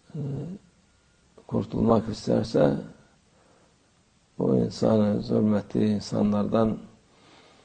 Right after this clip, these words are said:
haklarını helal etmek için ne lazımsa onu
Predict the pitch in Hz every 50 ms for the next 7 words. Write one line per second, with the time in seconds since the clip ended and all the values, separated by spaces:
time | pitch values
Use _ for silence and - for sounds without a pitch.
0 | _ _ _ _ _ _ _ _ _ _ - - 123 113 113 - - - 120 113
1 | 104 104 107 107 107 - - - - _ _ _ _ _ - - 113 117 110 113
2 | 110 104 101 - - 110 104 104 107 110 - - 123 123 120 120 117 113 113 110
3 | 104 104 - - - 101 98 98 104 107 104 110 110 107 - - 127 127 131 135
4 | - - - - _ _ _ - _ _ _ _ _ _ _ _ _ _ _ _
5 | _ - - _ _ - 127 123 117 117 117 117 - - -